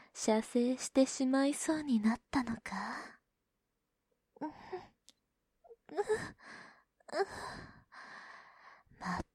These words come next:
たく、困った男の子だな、君は。そんな年から、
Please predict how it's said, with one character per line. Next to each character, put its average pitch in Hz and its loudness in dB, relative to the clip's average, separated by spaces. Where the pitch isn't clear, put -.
た - 0
く、 - -6
困 - -4
っ 240 -6
た 202 2
男 - -4
の 285 -2
子 - 2
だ 214 2
な、 262 0
君 226 2
は。 - -4
そ 202 2
ん 208 -2
な 214 0
年 - -4
か 233 0
ら、 202 -2